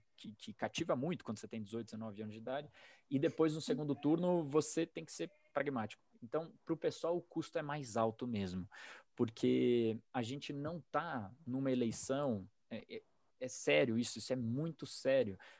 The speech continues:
a gente não está numa eleição da Câmara dos Deputados em que as diferenças são sutis. As diferenças são sutis, novamente, pro Partido Novo, pra gente que, que, cuja diferença de agenda entre os dois não é tão grande. Pro pessoal,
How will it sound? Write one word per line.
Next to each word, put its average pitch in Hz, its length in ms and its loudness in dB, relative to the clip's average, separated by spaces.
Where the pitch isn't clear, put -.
a 117 80 0
gente 135 280 -2
não 160 280 0
está 147 500 0
numa 117 220 2
eleição 113 360 0
da 110 120 2
Câmara 110 260 -2
dos 98 140 -8
Deputados 104 640 0
em 117 120 -2
que 127 460 2
as 110 180 -6
diferenças 123 520 -6
são 117 160 -6
sutis. 101 600 -8
As 98 120 -6
diferenças 127 400 -8
são 160 100 -10
sutis, - 540 -8
novamente, 143 680 -6
pro 151 100 -8
Partido 160 420 -10
Novo, 139 400 -6
pra 127 160 -4
gente 127 300 -6
que, 156 320 -2
que, 143 360 -6
cuja 139 320 2
diferença 139 560 -2
de 123 100 0
agenda 117 380 2
entre 113 200 -2
os 104 120 -2
dois 131 260 0
não 143 80 -6
é 143 60 -4
tão 143 160 -4
grande. 120 320 0
Pro 190 140 4
pessoal, 143 680 2